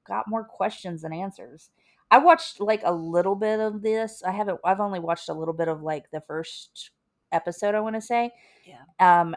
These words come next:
Speaker 1: and they were finding, like, these ridiculous levels of magnetic fields,
Speaker 2: Uh-huh.
Speaker 1: just, like,
Speaker 2: Strong.
Speaker 1: on rocks.
Speaker 2: Yeah.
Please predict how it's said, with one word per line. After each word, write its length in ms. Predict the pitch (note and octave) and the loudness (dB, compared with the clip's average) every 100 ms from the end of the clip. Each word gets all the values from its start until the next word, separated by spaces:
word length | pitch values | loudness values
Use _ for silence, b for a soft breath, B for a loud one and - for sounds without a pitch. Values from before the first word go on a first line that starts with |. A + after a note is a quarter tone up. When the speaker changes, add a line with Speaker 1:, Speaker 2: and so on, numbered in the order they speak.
| - | 0
Speaker 1:
and 420 | F#3 F3 E3+ E3 | -2 0 -2 0
they 120 | G3 | 2
were 140 | G#3 G#3+ | 2 0
finding, 380 | G#3+ F#3+ F#3+ F#3 | -2 -2 -2 -4
like, 280 | E3+ D#3+ - | -4 -4 -6
these 200 | E3 E3 | -14 -10
ridiculous 840 | E3 - F#3+ F#3+ G3+ F#3+ F3 - | -12 -8 -6 -4 -4 -4 -4 -6
levels 440 | D#3+ D#3+ E3 D#3+ | -2 -2 -2 -6
of 120 | D#3+ D#3 | -8 -4
magnetic 800 | D#3 D3+ D3+ D#3 C#3+ D3 - _ _ - | -4 -4 -6 -6 -6 -10 -16 _ _ -8
fields, 560 | E3 D#3 C#3+ D3+ - - | -6 -4 -6 -12 -16 -10
Speaker 2:
Uh-huh. 320 | G#3 G3 F#3+ | -8 -8 -6
Speaker 1:
just, 220 | F#3 F#3 F3+ | -6 -4 -2
like, 240 | E3+ - _ _ _ _ _ _ _ _ _ _ _ _ | -2 -4 _ _ _ _ _ _ _ _ _ _ _ _
Speaker 2:
Strong. 460 | - - G3 F3 F3+ | -20 -14 -10 0 4
Speaker 1:
on 140 | F#3 | 6
rocks. 600 | F#3 G3+ F3 - - - _ _ _ | 4 0 -2 -10 -20 -20 _ _ _
Speaker 2:
Yeah. 380 | - F#3 F3 F3 | -20 -16 -14 -14